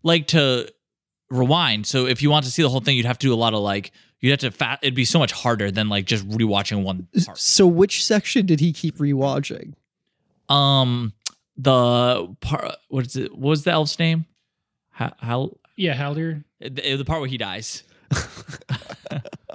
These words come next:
Speaker 3: That's, like, the fourth segment at Helm's Deep?
Speaker 1: <laughs> Yes.
Speaker 3: Out of, like, nine, maybe?
Speaker 1: Yes.
Speaker 2: Okay. All right.
Speaker 3: Interesting.
Speaker 1: Mm-hmm.
Speaker 3: That's in,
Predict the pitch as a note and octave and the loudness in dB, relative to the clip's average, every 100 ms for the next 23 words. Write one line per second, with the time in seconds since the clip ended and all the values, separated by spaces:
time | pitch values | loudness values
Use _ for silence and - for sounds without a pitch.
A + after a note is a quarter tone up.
0 | - - E3 F3 B3+ - F3+ D3 - - | -14 -6 -6 -4 -4 -6 -6 -8 -8 -20
1 | - - - C#3+ F3 F3+ - B3 B3 C#4 | -20 -20 -6 -2 -2 -4 -4 -4 -4 -4
2 | C#4+ - - C#4 - D#4 B3 - - - | -4 -6 -6 -6 -4 2 4 4 0 -8
3 | - C3 E3 C#3+ D3+ C#3+ C3 - C3 B2+ | -4 -2 0 -2 -4 -4 -8 -12 -8 -8
4 | C3+ D#3+ F#3 F#3+ G3+ G#3+ A#3 A#3+ E3 - | -6 -4 -2 0 0 0 0 -2 -4 -16
5 | - E3 - - - - _ - F#3+ - | -8 -8 -8 -16 -18 -20 _ 0 2 2
6 | - A#2+ - _ _ F#3+ A3 E3 - A3+ | -4 -6 -8 _ _ -12 -8 -8 -6 -2
7 | A3 F3+ A#2+ A#2 - A#2 A#2+ F#3+ G3 - | 0 0 -2 -6 -6 -2 0 0 0 -8
8 | _ _ - A#2 A#2 D3 D3+ E3 - F#3 | _ _ -10 -6 -4 -2 0 0 2 0
9 | A2+ | 0